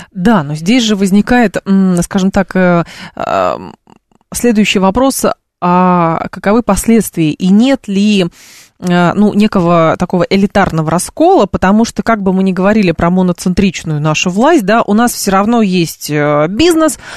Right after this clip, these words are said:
у нас всё равно есть политика, у нас есть, э, как бы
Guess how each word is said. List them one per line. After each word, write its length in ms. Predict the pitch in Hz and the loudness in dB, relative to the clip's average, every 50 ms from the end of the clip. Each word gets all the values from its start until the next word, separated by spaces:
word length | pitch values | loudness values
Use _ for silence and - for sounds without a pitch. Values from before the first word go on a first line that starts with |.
| - - | -14 -8
у 60 | - | -4
нас 180 | 214 214 208 196 | -2 0 0 0
всё 140 | - - 196 | -2 -2 0
равно 240 | 208 208 214 208 185 | 0 2 2 0 0
есть 280 | 160 147 160 - - | -2 -4 -8 -8 -4
политика, 640 | - 226 247 302 349 349 - - 262 - - 226 208 - | -2 0 2 2 2 2 2 0 -2 0 0 0 0 0
у 100 | 214 233 | 0 0
нас 300 | 233 240 226 226 - 202 | 2 2 0 0 -2 -2
есть, 280 | 190 185 - - - | -2 -2 -4 -4 -2
э, 160 | 190 180 175 165 - - - _ | 0 0 0 0 -4 -8 -12 _
как 160 | - 180 180 | -6 -4 -2
бы 140 | 165 180 - | -2 -2 -4